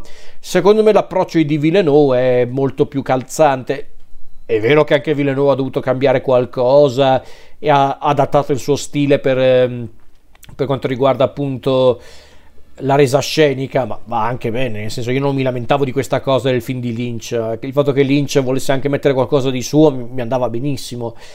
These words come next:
ma il fatto è che secondo me l'approccio di Villeneuve è molto più sensato con quello di Dune, mentre quello di Lynch forse lì vuoi un po' per anche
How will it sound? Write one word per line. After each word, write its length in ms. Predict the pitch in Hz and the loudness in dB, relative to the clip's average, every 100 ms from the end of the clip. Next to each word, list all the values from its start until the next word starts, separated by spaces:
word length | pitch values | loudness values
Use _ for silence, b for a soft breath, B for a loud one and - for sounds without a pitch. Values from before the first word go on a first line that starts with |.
| B B B B - - - - - | B B B B -20 -20 -20 -20 -18
ma 320 | - 156 165 | -8 0 2
il 80 | 160 | 4
fatto 200 | 170 170 | 2 2
è 20 | |
che 240 | 165 156 - | 2 2 0
secondo 280 | 160 170 | 2 4
me 80 | 160 | 4
l'approccio 380 | 165 - 156 - | 4 2 -2 -2
di 100 | 143 | 0
Villeneuve 380 | 147 156 147 160 | 0 4 6 6
è 40 | |
molto 260 | 143 135 113 | 4 -2 -4
più 100 | 135 | -8
sensato 840 | - 131 - - 123 135 123 117 127 | -4 -4 0 2 2 0 -4 -6 -14
con 160 | 123 127 | -10 -6
quello 200 | 120 135 | -2 -2
di 140 | 127 123 | -2 -4
Dune, 380 | 135 131 127 123 | -2 -2 -4 -4
mentre 280 | 135 143 | -4 -2
quello 160 | 143 151 | 4 4
di 120 | 151 | 4
Lynch 260 | 139 147 143 | 0 0 -2
forse 360 | - 147 - 143 | -2 -2 2 2
lì 240 | 143 147 | 4 4
vuoi 600 | 135 135 143 135 127 147 | 2 -6 -8 -4 4 6
un 120 | 147 131 | 4 4
po' 140 | 139 | 2
per 200 | 147 139 | 4 2
anche 640 | 135 139 123 139 135 131 | 2 -2 2 2 2 0